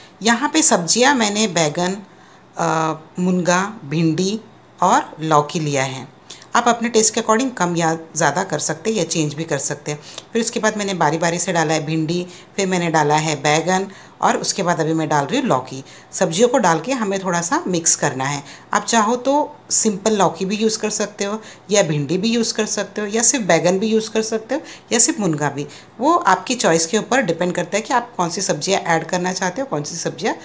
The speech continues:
skip करना चाहते हो। फिर उसके बाद मैंने उसमें डाला है हल्दी, हल्दी डाल के मैं इसको अच्छे से mix कर रही हूँ।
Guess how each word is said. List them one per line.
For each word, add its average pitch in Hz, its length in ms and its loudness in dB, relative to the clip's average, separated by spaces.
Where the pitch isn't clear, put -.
skip 247 320 2
करना 151 240 2
चाहते 143 320 -2
हो। 147 100 -6
फिर 226 80 2
उसके - 180 -2
बाद 202 180 0
मैंने 180 160 0
उसमें 170 240 -4
डाला 147 200 0
है 151 120 0
हल्दी, 165 360 0
हल्दी 262 180 2
डाल 175 180 2
के 233 120 -6
मैं 196 100 -2
इसको - 180 -4
अच्छे 165 180 -2
से 277 140 0
mix 160 280 0
कर 131 160 -4
रही 131 120 -10
हूँ। 143 160 -8